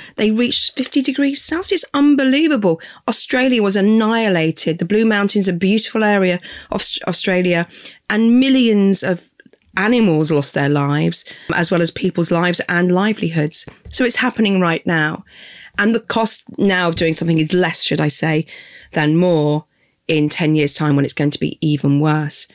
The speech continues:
Who's woken up? Well, big business has woken up. Who's woken up? The finance houses ha-, are. Insurance companies are paying out more than they ever had.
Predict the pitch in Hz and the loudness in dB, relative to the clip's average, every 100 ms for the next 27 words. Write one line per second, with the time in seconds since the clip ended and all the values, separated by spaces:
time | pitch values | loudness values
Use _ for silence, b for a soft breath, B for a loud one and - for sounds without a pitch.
0 | B B B B 220 240 233 226 220 226 | B B B B 0 2 0 0 0 0
1 | 269 - 180 156 165 - 208 240 220 - | -2 -4 -2 0 -2 -2 -2 0 -2 -2
2 | - 147 - 151 147 - 214 - 190 196 | -2 -2 0 -2 -2 -2 -2 0 -2 0
3 | 202 - 196 247 285 262 - 170 151 151 | -2 -4 -4 -2 0 0 -2 -2 -2 -2
4 | - 160 - 151 147 B B B 233 226 | -4 -6 -2 -2 -2 B B B 0 2
5 | - 247 262 247 - 156 151 160 143 - | 0 0 0 -2 -2 -2 0 0 0 -2
6 | B B B B - 175 - 202 190 175 | B B B B -4 -4 -2 0 0 0
7 | - 190 185 185 185 185 190 220 220 202 | 0 2 2 2 0 0 -2 -4 -4 -4
8 | 165 156 | -4 -6